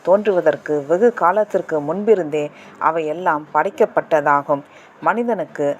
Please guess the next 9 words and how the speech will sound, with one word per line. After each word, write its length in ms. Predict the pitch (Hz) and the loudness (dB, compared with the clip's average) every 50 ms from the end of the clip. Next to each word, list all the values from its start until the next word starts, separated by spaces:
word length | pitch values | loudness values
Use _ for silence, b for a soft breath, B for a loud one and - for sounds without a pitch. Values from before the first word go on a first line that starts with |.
| - | -4
அதிகபட்சமாக 1080 | - 156 165 - 220 220 226 202 - 147 143 - - 214 190 170 151 139 135 135 143 139 143 143 - | -4 -4 -2 -2 -2 -2 -2 0 0 -2 -4 -2 -2 -2 0 0 0 -2 -2 -2 -4 -6 -6 -6 -2
பகுத்தறிவு 640 | - 156 175 214 214 - - 170 160 147 139 139 135 123 - | -2 -2 0 0 -4 2 2 2 2 2 -2 -6 -8 -8 -6
என்பது 440 | - 143 160 175 175 175 151 147 143 139 - B B B B B B B B B B - | -6 -6 -6 0 -2 -2 0 0 -6 -8 -10 B B B B B B B B B B 0
ஆறறிவை 580 | 156 170 202 214 208 180 165 165 160 151 156 151 147 - - - | 2 2 4 4 2 0 -2 -4 -6 -6 -6 -6 -6 -10 -12 -4
அடிப்படையாக 800 | - 156 180 214 - 247 202 165 156 151 147 143 143 151 175 175 | -2 -2 -2 -2 -2 0 0 2 2 2 2 2 2 2 0 -2
வைத்துக்கொண்டு 680 | 151 143 151 165 160 - 202 185 - 151 143 139 143 139 143 156 - - - | 0 0 -2 -2 -2 -4 -6 -2 0 -2 -2 0 -2 -4 -4 -6 -8 -14 -8
புலனறிவில் 720 | - 175 185 214 240 233 220 190 160 160 147 143 143 143 143 - - | -2 0 2 2 2 2 2 0 0 0 -4 -6 -6 -8 -8 -10 -12
இயங்கிக் 440 | 127 151 175 202 208 208 208 180 - | -10 -6 -4 -4 -2 -2 -4 -4 -2
கொண்டிருப்பது. 540 | 147 143 143 147 143 - - 147 135 139 | -4 -4 -4 -6 -8 -4 -4 -4 -4 -4